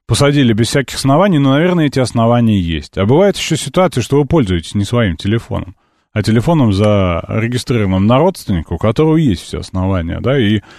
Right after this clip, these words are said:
машина вот эта, я так понял, что там очень многое автоматизировано, да, она тоже может ошибиться, особенно если вы данные указываете неправильно. Или вот,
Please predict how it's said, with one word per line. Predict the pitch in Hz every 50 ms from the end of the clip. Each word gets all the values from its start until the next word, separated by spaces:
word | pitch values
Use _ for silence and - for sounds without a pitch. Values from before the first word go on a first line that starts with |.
| - _ _ -
машина | 107 117 131 - - 214 240 214 180 147
вот | 120 110 - 101
эта, | 85 - -
я | 82 92 95
так | - 110 - -
понял, | 123 131 117 101 90 82
что | - - - 95 85 - _ - - - - _ _ -
там | 110 98 98 110
очень | 123 - - 147
многое | 147 151 151 127 107 101 95
автоматизировано, | 90 - 110 107 107 101 - 120 139 190 226 208 165 120 101
да, | 95 131 135 135
она | 156 165 175
тоже | - 220 226 185 160
может | 160 165 147 110 95 -
ошибиться, | 113 - - 139 143 190 214 - - 104
особенно | 95 - - 147 143 127
если | 120 120 - 123 117
вы | 120 120
данные | 117 127 110 95 82 80 82
указываете | 82 - - 95 82 76 80 82 - -
неправильно. | 101 98 101 95 - 107 92 80 76 71 - - _ _ _ _ _ _ _ _ _ _ _ _ _ _ _ _ _ _ _ _ _ _
Или | - 123 127 135 131
вот, | 107 107 113 -